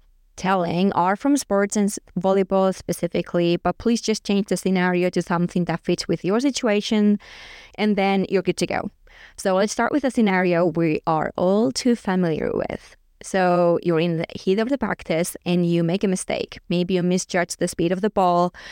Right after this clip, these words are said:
maybe you pass it off the net, or maybe you hit the ball out. Something that is, like, less than perfect execution that you wanted, and instantly there's a voice in your head criticizing the error. You say things like, "Shoot, damn, shit,"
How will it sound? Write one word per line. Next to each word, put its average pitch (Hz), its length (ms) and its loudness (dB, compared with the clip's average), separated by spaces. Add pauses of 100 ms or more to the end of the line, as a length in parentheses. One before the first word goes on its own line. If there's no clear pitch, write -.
(240)
maybe 180 240 0
you 175 120 4
pass 170 360 -4
it 170 140 -2
off 156 220 0
the 240 100 2
net, 220 260 2
or 190 140 0
maybe 180 240 2
you 175 100 4
hit 175 160 -2
the 175 80 -2
ball - 220 0
out. - 260 -6 (800)
Something 240 340 2
that 233 140 0
is, 220 100 -2
like, 190 220 -2
less 185 240 2
than 196 160 0
perfect 185 400 -2
execution 180 540 0
that 165 140 -2
you 165 80 0
wanted, 220 460 2 (160)
and 180 180 0 (120)
instantly 185 920 0 (280)
there's 180 220 -2
a 185 60 0
voice 190 420 0
in 185 160 2
your 175 180 2
head 175 240 -2
criticizing - 640 -2
the 180 100 -2
error. - 360 -2 (560)
You 185 100 2
say 190 180 0
things 180 340 0
like, 165 280 0 (120)
"Shoot, - 380 0 (580)
damn, 175 460 0 (220)
shit," - 380 -2